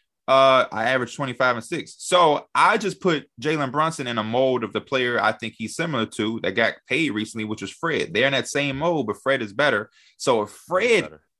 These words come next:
Speaker 1: barely got twenty, and they're in that same mold, somebody was saying, like, "Man, well, Terry Rozier got this."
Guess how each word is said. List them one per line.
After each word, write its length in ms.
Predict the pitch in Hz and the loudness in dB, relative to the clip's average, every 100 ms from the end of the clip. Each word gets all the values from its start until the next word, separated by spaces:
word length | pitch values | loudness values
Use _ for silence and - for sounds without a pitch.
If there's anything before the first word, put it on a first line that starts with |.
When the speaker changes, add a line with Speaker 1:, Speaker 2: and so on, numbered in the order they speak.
| _ | _
Speaker 1:
barely 300 | 127 127 117 | -2 0 -2
got 240 | 110 98 90 | -4 -4 -6
twenty, 440 | - 101 104 131 _ _ _ _ _ _ | -10 -8 -8 -12 _ _ _ _ _ _
and 160 | 113 117 | -2 2
they're 120 | 156 | 2
in 60 | 151 | 2
that 120 | 135 | 0
same 400 | - 151 147 127 | -2 -2 -2 -2
mold, 500 | 143 175 143 123 - _ _ _ _ | 0 2 2 0 -4 _ _ _ _
somebody 360 | - 190 208 190 | -4 0 2 0
was 160 | 147 - | 0 -4
saying, 180 | 165 | -4
like, 120 | 151 127 | -4 -4
"Man, 240 | 135 120 | -4 -4
well, 120 | 92 | -6
Terry 240 | 85 135 131 | -4 -2 0
Rozier 380 | 127 117 147 175 | -2 -4 -4 -4
got 220 | 135 - | -4 -4
this." 300 | 202 147 | -6 -6